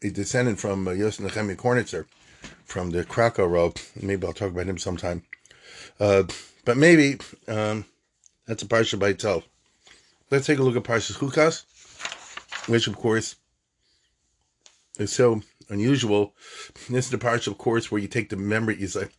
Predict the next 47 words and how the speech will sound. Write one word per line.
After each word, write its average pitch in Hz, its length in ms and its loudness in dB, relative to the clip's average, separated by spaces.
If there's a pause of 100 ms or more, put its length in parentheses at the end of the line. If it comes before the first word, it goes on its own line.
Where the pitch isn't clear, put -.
(100)
like 95 160 -4
a 104 60 -2
senior 147 320 4
moment. 92 340 0 (580)
You 110 80 -2
know, 107 60 2
you're, 101 200 2 (180)
you're 101 160 -2
talking, 120 400 0
you're 104 60 -2
talking, 127 300 0
and 104 80 0
all 107 80 0
of 104 60 -6
a - 20 -8
sudden 120 120 -2
you're 98 100 0
forty 107 240 -2
years 101 220 0
later. 95 280 2 (920)
As 101 180 -2
we 113 100 4
all 123 140 4
know, 101 300 0 (1120)
I 90 80 -2
say 104 160 0
it 98 80 4
every 92 220 0
year, 87 280 0 (380)
you 92 100 -8
do 98 100 -4
Parshas 104 360 -2
Chukas, 110 440 0 (720)
uh, 95 200 -2
you 104 100 -2
take 110 180 0
a 104 60 6
leap 120 240 2
in 104 80 0
chronology. 95 640 -4 (400)
I 117 60 -4
don't 127 40 2
know 127 60 4
if - 100 -8
you 101 380 0
realize 104 460 4
this, 104 240 -4